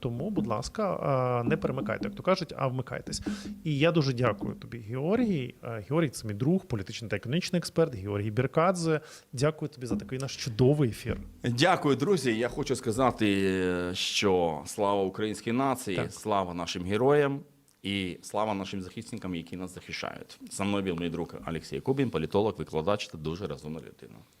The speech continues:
Speaker 2: З людиною, з яким завжди мені цікаво спілкуватись. Зустрінемось в п'ятницю і сподіваюся, що у нас будуть цікаві теми. І я дуже сподіваюся, що, е, ми зможемо святкувати,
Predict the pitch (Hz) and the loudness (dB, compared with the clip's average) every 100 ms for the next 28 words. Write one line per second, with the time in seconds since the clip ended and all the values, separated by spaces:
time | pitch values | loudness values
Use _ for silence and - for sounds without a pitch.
0 | - 87 82 98 143 76 - - - - | -20 -6 -6 -4 -6 -6 -10 -20 -18 -14
1 | 80 76 - 127 135 - _ 76 82 78 | -10 -10 -4 -4 -4 -14 _ -8 -4 -4
2 | 92 113 85 107 - 82 85 - - - | -4 -4 -4 -6 -8 -6 -6 -6 -16 -12
3 | 60 52 - - - - - - _ 95 | -10 -10 -18 -20 -14 -14 -14 -20 _ -8
4 | 104 117 98 82 - 107 127 151 151 - | -2 2 2 0 0 2 2 2 -2 0
5 | 143 82 80 82 78 78 123 123 101 90 | 2 2 0 -4 -2 2 2 2 -2 -2
6 | 98 90 85 - - 85 98 95 110 123 | -2 -2 -4 -4 -4 -2 -2 -2 -2 0
7 | 107 85 76 50 76 76 80 92 85 - | 0 -2 -4 -6 -8 -4 -2 -2 -4 -8
8 | - - 78 95 117 143 123 113 90 92 | -20 -16 -8 -4 -4 -6 -6 -4 -2 -2
9 | 82 - - - 87 80 78 - - - | -2 -6 -8 -4 0 0 0 -4 -20 -20
10 | _ - 80 80 78 - 90 95 95 95 | _ -6 -4 0 -2 -2 -2 -4 0 -2
11 | 90 85 82 - 87 - 104 131 127 - | 0 -4 -6 -6 -8 -4 -2 0 -2 -4
12 | 95 | -6